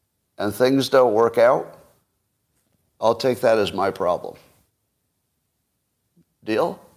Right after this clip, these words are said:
Just do these four things. If it doesn't work out for you, I'm all in. See, see what we can do. Is there some discrimination? Yep. See if I can fix it. You know, or at least help,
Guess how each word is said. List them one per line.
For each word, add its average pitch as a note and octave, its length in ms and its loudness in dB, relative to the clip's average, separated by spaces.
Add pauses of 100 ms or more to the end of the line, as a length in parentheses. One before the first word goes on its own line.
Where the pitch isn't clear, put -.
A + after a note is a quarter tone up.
(440)
Just A#2 220 -4
do C3 140 0
these D3+ 240 2
four F#3+ 240 0
things. F3 520 -4 (460)
If - 120 -18
it F2+ 100 -8
doesn't C#3 320 2
work D#3 220 2
out F3 200 2
for G#2+ 220 0
you, G2+ 160 -2 (580)
I'm G#2 220 -4
all G#2 240 4
in. F2+ 220 0 (680)
See, - 360 -4
see - 160 -4
what G2 220 0
we G2+ 100 -2
can F#2+ 160 -8
do. F2+ 240 -4
Is E2+ 140 -8
there G2+ 100 -6
some G2+ 220 -4
discrimination? G2 800 -6 (720)
Yep. E2+ 200 -12 (240)
See - 160 -10
if F2 100 -8
I F#2 100 -2
can B2 120 -4
fix - 280 -8
it. - 100 -10 (720)
You F2+ 80 -16
know, F2 100 -4
or E2 80 -6
at G2 40 -2
least G2+ 160 -4
help, - 300 -12